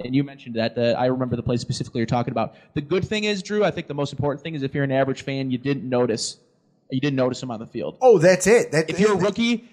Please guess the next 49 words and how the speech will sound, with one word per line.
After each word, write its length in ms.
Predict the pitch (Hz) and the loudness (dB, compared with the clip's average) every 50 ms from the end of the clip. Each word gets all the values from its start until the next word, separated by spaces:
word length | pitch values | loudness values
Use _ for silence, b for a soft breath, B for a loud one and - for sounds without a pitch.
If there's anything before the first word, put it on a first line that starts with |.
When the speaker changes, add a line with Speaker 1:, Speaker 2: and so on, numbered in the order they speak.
| B B B | B B B
Speaker 1:
if 140 | 175 - 214 | -4 2 2
you're 160 | 226 233 226 | 4 4 4
a 40 | 214 | 2
rookie 420 | 196 208 208 208 233 233 233 185 | 2 0 0 0 0 -2 0 0
and 100 | 185 185 | 2 4
you 180 | 180 196 196 202 | 4 6 6 4
aren't 280 | 156 160 185 - - | 4 2 0 -2 -2
noticed, 520 | 165 156 156 175 185 202 190 - - - _ _ _ - | -2 0 0 0 0 -2 -6 -8 -14 -18 _ _ _ -8
that 140 | 156 143 143 | -6 -4 -4
is, 100 | 131 - | -6 -6
that, 320 | - - - - - - - | -4 -4 -4 -4 -4 -6 -6
that 120 | 175 165 | -4 -2
means 180 | 185 196 165 175 | -2 -2 -2 -2
you're 60 | 170 | -4
doing 320 | - - 190 202 196 185 | -2 -4 -4 -2 -2 -2
everything 380 | 190 180 190 180 185 170 147 143 | -2 -2 -2 -4 -6 -6 -6 -2
right. 260 | 156 170 185 185 - | 0 0 -2 -2 -4
You're 120 | 170 156 156 | -8 -8 -4
not 180 | 165 160 - | -4 -6 -4
making 240 | 151 151 151 - 156 | -4 -8 -6 -4 -6
anything 320 | 151 160 160 156 165 151 147 | -4 -4 -6 -6 -8 -12 -12
flashy. 440 | - 156 156 160 156 175 - 170 | -6 -2 -2 0 0 -2 -4 -8
You're 140 | 160 139 135 | -10 -10 -10
just 220 | 135 139 127 - - | -10 -10 -14 -10 -4
doing 200 | 139 143 143 143 | -4 -4 -2 -2
your 100 | 143 139 | -6 -4
job. 280 | 139 139 139 139 131 120 | -2 0 0 0 -2 -6
You're 100 | 123 120 | -12 -10
a 40 | |
nine-to-fiver. 640 | 123 127 127 135 131 - - 117 107 95 - - - 127 | -8 -8 -8 -8 -10 -6 -4 -4 -4 -2 -4 -6 0 2
Speaker 2:
Well, 100 | 139 151 | 2 4
Speaker 1:
I 40 | |
Speaker 2:
that 60 | 233 269 | 4 4
Speaker 1:
love 80 | 311 | 4
Speaker 2:
was 100 | 302 214 | 4 4
the 80 | 170 160 | 4 2
Speaker 1:
those 80 | 151 | 2
Speaker 2:
thing 120 | - 294 302 | 0 -4 -2
Speaker 1:
guys. 80 | 196 143 | -2 0
Speaker 2:
is 60 | 127 | 2
I'm 180 | 147 214 269 294 | 2 2 2 0
over 180 | 269 220 180 | -2 -2 -2
here 140 | 151 160 151 | 0 0 -2
two 200 | 151 - - 214 | -2 -2 -6 -6
fisting 440 | 214 - - 220 208 - 190 160 139 | -6 -4 -4 -4 -4 -2 -2 0 0
beers 280 | 147 190 233 254 - | 0 0 -2 -4 -6
into 120 | 202 160 143 | -6 -6 -6
my 120 | 127 107 | -6 -6
face, 460 | - - - 107 104 107 113 - - | -8 -10 -12 -12 -10 -10 -10 -10 -12